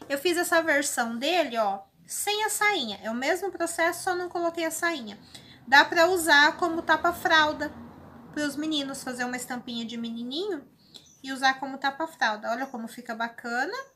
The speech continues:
como fica bonitinho. É isso, meninas, nossas pecinhas estão prontas, nosso vídeo está pronto. Não esquece de deixar o joinha de vocês, não esquece de compartilhar muito esse vídeo nos grupos de costura por aí,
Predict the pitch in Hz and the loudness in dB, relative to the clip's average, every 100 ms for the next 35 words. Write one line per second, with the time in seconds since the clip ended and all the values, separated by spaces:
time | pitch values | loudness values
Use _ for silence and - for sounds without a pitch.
0 | _ 254 240 240 240 226 233 240 247 - | _ -12 -12 -12 -16 -14 -12 -14 -12 -12
1 | 277 349 494 - _ _ - _ - _ | -8 -8 -10 -14 _ _ -20 _ -20 _
2 | 294 285 320 370 392 359 349 370 392 381 | -2 0 0 0 -2 -2 0 0 2 2
3 | 311 302 285 277 277 277 254 247 254 233 | 2 -4 -4 -4 -4 -4 -8 -8 -8 -8
4 | - 285 330 370 381 349 - 285 254 262 | -2 -2 -2 -2 -2 -2 -6 -10 -10 -10
5 | 247 226 240 220 220 254 294 311 320 302 | -12 -10 -10 -10 -8 -2 0 0 -2 -4
6 | 320 - - _ 302 381 427 392 - 302 | -8 -10 -20 _ 2 6 6 4 0 2
7 | 294 302 254 247 277 285 277 277 262 247 | 2 0 -6 -4 -2 -2 -2 0 -2 -2
8 | 240 233 226 220 - 262 262 254 247 247 | -6 -10 -10 -10 -4 -2 0 0 -4 -6
9 | 247 - 254 233 - 254 233 240 233 247 | -6 -4 -4 -6 -6 -6 0 0 0 -2
10 | 226 233 330 339 330 285 240 240 240 240 | -2 -2 -4 -2 -4 -4 -6 -8 -8 -10
11 | 240 240 247 240 220 240 240 - 240 214 | -10 -12 -12 -10 -10 -10 -10 -10 -10 -12
12 | - 196 202 269 294 285 | -14 -10 -4 2 2 2